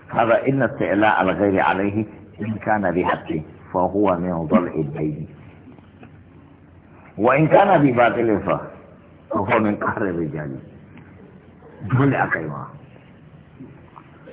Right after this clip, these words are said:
Wal maqsudu abin da ake nufi, kun ga wayannan kalmomi, wannan kalimat,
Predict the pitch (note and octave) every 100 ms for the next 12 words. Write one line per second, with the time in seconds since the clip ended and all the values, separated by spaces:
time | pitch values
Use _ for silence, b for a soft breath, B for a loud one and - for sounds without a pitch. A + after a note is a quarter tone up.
0 | - - D#3+ E3 D#3+ D#3 E3 G3 G3+ E3
1 | - C#3+ F3+ E3+ B2+ B2 B2+ A2 F#2+ F2+
2 | - - - B2+ C#3 D#3 D3 C#3+ C#3+ D3
3 | D3+ D#3 E3+ G3 - B B B - A2+
4 | A#2+ B2+ C#3 C3+ A2+ A2 A#2+ D#3